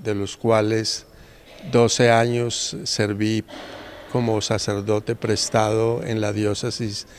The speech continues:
de Riohacha, Guajira. Luego llegué a la diócesis y trabajé en el santuario, en Guatapé, y mi última parroquia fue Santana de Guarne. Allí estuve seis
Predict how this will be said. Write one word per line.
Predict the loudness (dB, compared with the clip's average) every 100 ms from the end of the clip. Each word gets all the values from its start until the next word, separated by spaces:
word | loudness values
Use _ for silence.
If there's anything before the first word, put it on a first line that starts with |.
| -20 -20 -8 -2
de | 0
Riohacha, | 0 0 0 -2 -2 -2
Guajira. | 0 -2 2 4 2 -6 -16 -20 -20 -10
Luego | 2 4 4 4 2 2 0
llegué | 0 -2 2 2 2 0 -2
a | -4 -4 -2 0
la | 0
diócesis | 0 4 4 2 -2 -4 -6 -8
y |
trabajé | -4 0 0 -2 -4
en | -2
el | -4
santuario, | -4 -4 -2 6 6 6 0 -4 -8 -20 -20 -20 -20 -20 -20 -14
en | -4 -2 0
Guatapé, | -2 -2 -8 2 4 4 0 -10 -20 -20 -20 -20 -20 -20 -20 -20 -14 0
y | 4
mi | 6
última | 4 4 2 4
parroquia | 4 4 2 0 -4
fue | -2 -4
Santana | -2 -2 -4 0 2 2 0 -4 -6 -12 -20 -20 -20 -20 -18
de | -4 -2
Guarne. | 2 6 6 4 -8 -8
Allí | -8 -4 0 0 0
estuve | -2 -4 -2 0 0
seis | 2 2 0 -4 -6 -8